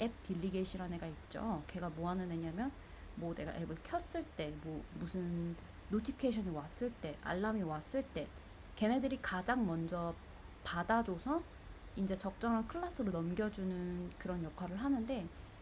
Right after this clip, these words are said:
요 워치도 당연히 그런 게 필요해요. 왜냐면 우리 같은 경우에는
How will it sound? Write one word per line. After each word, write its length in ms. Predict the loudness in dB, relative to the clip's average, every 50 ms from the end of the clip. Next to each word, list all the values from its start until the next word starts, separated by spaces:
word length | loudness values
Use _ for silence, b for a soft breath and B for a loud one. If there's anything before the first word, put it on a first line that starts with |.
| -14 -4 0
요 300 | 0 2 2 2 2 2 2
워치도 640 | 0 0 0 0 0 0 0 2 2 2 2 2 0
당연히 360 | 0 0 2 4 4 4 2
그런 280 | 2 0 0 0 0
게 60 | 0 -2
필요해요. 580 | -4 -4 -2 2 2 4 4 4 2 0 -2 -2 -2
왜냐면 400 | -2 0 0 0 0 0 -2 -2
우리 180 | -2 0 0
같은 300 | 0 0 -2 0 -2 0
경우에는 440 | 0 0 0 0 2 2 2 2 0